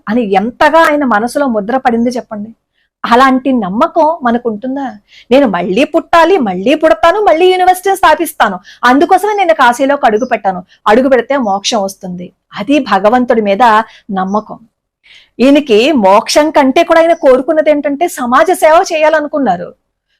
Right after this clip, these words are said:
మోక్షం వస్తే మళ్ళీ జన్మ లేదు, మళ్ళీ నేను సమాజ సేవ చేయాలి అన్నా యూనివర్సిటీని అభివృద్ధి చేయాలన్నా నాకు కుదరదు, కాబట్టి నేను మళ్ళీ పుట్టాలి.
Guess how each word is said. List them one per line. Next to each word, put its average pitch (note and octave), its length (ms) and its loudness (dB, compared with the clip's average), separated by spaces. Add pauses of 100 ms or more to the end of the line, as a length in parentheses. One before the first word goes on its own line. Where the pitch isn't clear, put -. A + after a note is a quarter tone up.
మోక్షం A#3 340 4
వస్తే E4 200 0
మళ్ళీ F4+ 260 4
జన్మ F4+ 260 2
లేదు, E4 420 2 (180)
మళ్ళీ E4+ 420 2
నేను D#4 340 4
సమాజ C4+ 380 0
సేవ D4+ 240 2 (100)
చేయాలి C#4 340 2
అన్నా C#4+ 180 0
యూనివర్సిటీని C#4+ 580 0
అభివృద్ధి A#3+ 300 -2 (120)
చేయాలన్నా C4+ 480 0 (260)
నాకు D4 200 -2
కుదరదు, A3 500 -2 (160)
కాబట్టి G#3 380 -2
నేను B3 180 -6
మళ్ళీ F#3+ 240 -6
పుట్టాలి. F#3 880 -8